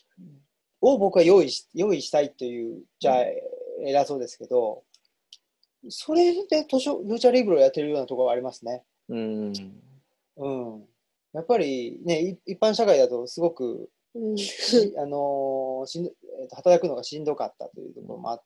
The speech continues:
Speaker 1: て、でも図書館っていうその、
Speaker 3: うん。
Speaker 1: なんつうの、場は、では楽しそうにしてたので、
Speaker 2: うん。
Speaker 1: ね、やっぱりそういう人が、巫女的な人がね、楽し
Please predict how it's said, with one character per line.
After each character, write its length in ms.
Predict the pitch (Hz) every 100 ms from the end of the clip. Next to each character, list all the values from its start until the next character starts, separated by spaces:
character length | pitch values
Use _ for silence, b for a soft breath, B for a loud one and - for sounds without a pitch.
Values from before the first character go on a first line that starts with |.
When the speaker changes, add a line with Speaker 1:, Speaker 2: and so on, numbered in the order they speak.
| -
Speaker 1:
て、 100 | 123
で 100 | 202
も 100 | 196
図 100 | -
書 140 | 190 277
館 220 | 185 131
っ 20 |
て 100 | -
い 100 | 226
う 40 |
そ 100 | 233
の、 340 | 214 214 208 - 208
Speaker 3:
う 40 |
ん。 240 | 196 196 196
Speaker 1:
な 100 | 147
ん 20 |
つ 80 | -
う 40 |
の、 120 | 110
場 300 | 113 123 190 - _ _ _ _ _ _ _ _ 202
は、 440 | 262 240 131 - _ _ _ _ _ _
で 80 | 233
は 80 | 202
楽 240 | 165 165 165
し 40 |
そ 100 | 165
う 20 |
に 40 | 127
し 100 | -
て 40 |
た 120 | 123
の 140 | 107 107
で、 300 | 127 113 104 _
Speaker 2:
う 80 | 120
ん。 300 | 117 113 107 - - _ _ 120 _ _
Speaker 1:
ね、 240 | 165 110 -
や 60 |
っ 40 | -
ぱ 80 |
り 60 | 175
そ 160 | - 170
う 60 |
い 120 | 185
う 40 | 185
人 180 | - 175
が、 260 | 120 - _ _ _ _ _ _ _ _ _ _ _ 143
巫 120 | 151
女 100 | 190
的 440 | 190 185 180 - -
な 160 | 170
人 240 | 165 - 165
が 160 | 123 101
ね、 180 | 135 -
楽 160 | 151 151
し 500 | - 160 160 165 -